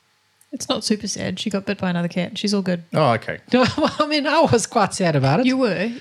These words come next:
Speaker 1: until you realised that she, it, all it was was that she got bit by a cat.
Speaker 3: Yeah.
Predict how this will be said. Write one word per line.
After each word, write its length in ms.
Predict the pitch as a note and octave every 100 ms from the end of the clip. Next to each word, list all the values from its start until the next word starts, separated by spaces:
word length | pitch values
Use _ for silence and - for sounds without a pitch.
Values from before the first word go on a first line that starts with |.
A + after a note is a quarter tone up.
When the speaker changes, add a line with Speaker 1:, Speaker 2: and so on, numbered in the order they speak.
| -
Speaker 1:
until 320 | A3+ G#3+ B3
you 160 | A3+ G#3+
realised 320 | G#3 F#3+ F#3+
that 120 | F#3
she, 140 | - -
it, 180 | F#3 -
all 260 | G3+ G#3
it 60 | F#3
was 220 | G3 F#3
was 100 | F#3
that 140 | F3
she 100 | -
got 180 | G3 - - - _ - G#3+
bit 160 | F#3 -
by 160 | E3
a 40 | D#3
cat. 220 | F#3+ - _ -
Speaker 3:
Yeah. 340 | A2 G2+ -